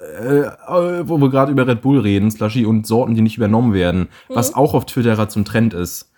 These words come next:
Speaker 1: Das, das ist eigentlich, das ist eigentlich gerade so popkulturell im Internet,
Speaker 2: Mhm.
Speaker 1: im Bereich Internet, das, was auch krass aktuell ist. <laughs> Krass, dass wir da noch nicht drüber gesprochen haben.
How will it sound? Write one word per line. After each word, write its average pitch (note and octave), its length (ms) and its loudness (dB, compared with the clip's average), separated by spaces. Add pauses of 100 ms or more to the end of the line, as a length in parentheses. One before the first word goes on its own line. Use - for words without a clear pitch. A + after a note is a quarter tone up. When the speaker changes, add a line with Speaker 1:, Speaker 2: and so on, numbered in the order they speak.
(140)
Speaker 1:
Das, - 280 -6
das B2+ 180 -4
ist D3 120 -2
eigentlich, C#3 560 -2
das C3 180 -4
ist D3 100 -2
eigentlich C3+ 240 0
gerade C3+ 160 -2
so C3 100 0
popkulturell D3+ 960 0
im A#2+ 120 0
Internet, F#3 680 2
Speaker 2:
Mhm. A#3+ 160 -4
Speaker 1:
im A#2+ 60 2
Bereich A#2+ 220 2
Internet, D3 340 0
das, C#3 180 -2
was - 320 -6 (120)
auch C3 320 -4
krass - 500 -4
aktuell C3 440 2
ist. - 260 0 (340)
<laughs> - 320 -14
Krass, C3+ 200 -4
dass C3 120 -4
wir C3+ 80 2
da B2+ 60 2
noch B2 80 4
nicht A#2+ 120 -2
drüber A#2+ 120 2
gesprochen C#3 340 -4
haben. D3+ 220 0